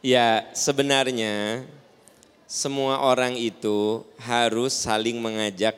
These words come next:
dalam kebaikan. Tapi memang lingkaran yang paling pertama harus lingkaran terdekat.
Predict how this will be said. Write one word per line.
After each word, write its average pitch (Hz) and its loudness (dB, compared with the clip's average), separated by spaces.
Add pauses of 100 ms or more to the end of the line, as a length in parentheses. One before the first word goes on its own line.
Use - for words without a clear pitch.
dalam 98 -2
kebaikan. 85 -8 (1400)
Tapi 175 0
memang 131 -4 (880)
lingkaran 127 -2
yang 117 -2
paling 113 -4
pertama 110 -4
harus 120 -4
lingkaran 104 -4
terdekat. 95 -8